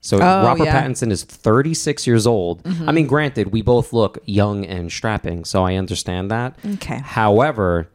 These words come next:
Speaker 2: Mm-hmm.
Speaker 1: um, however, though, he's thirty-six, but he's acting like a nineteen-year-old. He's just like, "I don't like these things."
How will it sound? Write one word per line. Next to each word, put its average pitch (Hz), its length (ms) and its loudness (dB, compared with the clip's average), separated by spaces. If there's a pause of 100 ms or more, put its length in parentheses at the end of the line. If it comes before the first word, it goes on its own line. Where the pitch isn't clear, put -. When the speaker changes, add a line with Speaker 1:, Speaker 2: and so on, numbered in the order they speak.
Speaker 2:
Mm-hmm. 226 240 -4
Speaker 1:
um, 87 720 0 (240)
however, 113 440 0
though, 87 520 0 (420)
he's 101 220 -12
thirty-six, 127 680 -2
but 101 160 -4
he's 101 140 2
acting 101 420 0
like 90 240 2
a 92 140 2
nineteen-year-old. 92 880 -4
He's 87 180 -8
just 90 180 -6
like, 87 240 -2
"I 107 140 -4
don't 131 200 -2
like 107 280 -2
these 87 220 -10
things." - 520 -14